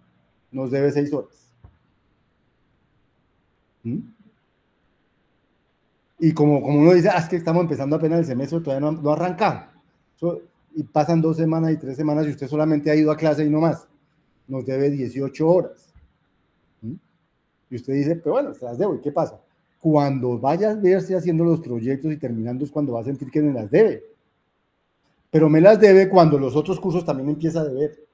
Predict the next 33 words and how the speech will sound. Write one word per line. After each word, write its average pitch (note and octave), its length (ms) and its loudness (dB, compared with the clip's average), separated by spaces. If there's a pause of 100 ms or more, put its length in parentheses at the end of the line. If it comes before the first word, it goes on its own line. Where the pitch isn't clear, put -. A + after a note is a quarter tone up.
(260)
y C#3+ 60 -10
usted C3 160 -8
va C3 60 -4
a C3 60 -6
sentir C#3+ 200 -6
que D3 120 -6
el C#3+ 60 -6
tiempo C#3+ 240 -4
no C3+ 100 -6
le C3 80 -6
alcanza. - 380 -10 (1400)
Luego, D3 300 2
para C#3+ 180 0
que C#3+ 80 -6
el B2+ 60 -8
tiempo G3 240 2
les A3+ 100 6
alcance, E3 440 2
tienen E3 240 0
que E3+ 100 0
dedicarle D3+ 580 -2 (160)
desde E3 480 6
esta A#3 240 6
semana F#3 420 -2
nueve D#3 320 0
horas D3 280 0
a C3 60 -8
este C3 180 -14
curso. - 200 -20 (880)
Las A#2+ 220 -14
tres G#3 180 -4
de A3+ 100 -2
asistir F#3+ 460 -6